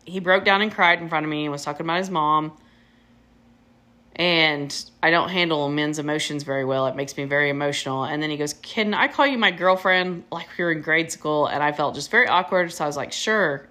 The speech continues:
yeah." And am I telling myself the whole time, you know, maybe it can be something. Um, not attracted to him.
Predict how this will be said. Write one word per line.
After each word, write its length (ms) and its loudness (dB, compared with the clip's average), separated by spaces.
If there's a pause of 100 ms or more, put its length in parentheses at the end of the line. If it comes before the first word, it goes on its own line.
yeah." 360 0 (500)
And 200 0
am 100 0
I 80 4
telling 320 2
myself 400 2
the 80 -2
whole 160 0
time, 260 -4
you 80 -4
know, 140 0
maybe 300 -2
it 100 -8
can 280 -4
be 140 -8
something. 800 -4 (800)
Um, 420 -2
not 160 2
attracted 580 2
to 200 0
him. 580 2